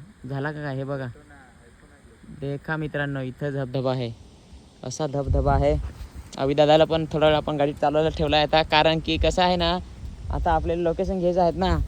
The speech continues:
तुम्हाला लोकेशन दाखवायचे आहेत. जरा मस्त वाटतं मला आज, काय सांगू, एकदम लोकेशन भारी आहे. तसा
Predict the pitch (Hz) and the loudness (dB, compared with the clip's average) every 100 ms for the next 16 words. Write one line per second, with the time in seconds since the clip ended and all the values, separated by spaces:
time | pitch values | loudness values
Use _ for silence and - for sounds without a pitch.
0 | - - - 151 165 165 156 170 170 175 | -6 -18 -14 -6 -6 -4 -6 -8 -10 -8
1 | 160 - 185 185 175 147 156 160 160 156 | -8 -6 -6 -2 -4 -4 -6 -2 -2 -4
2 | - - - - - - - 139 - 165 | -10 -20 -20 -20 -20 -20 -20 -18 -12 -10
3 | 147 160 165 147 156 147 - 170 180 160 | -10 -10 -12 -10 -10 -12 -16 -16 -14 -12
4 | 156 151 139 175 170 147 165 175 180 165 | -10 -10 -10 -12 -12 -12 -12 -12 -12 -12
5 | 151 180 185 170 185 | -10 -6 -6 -6 -4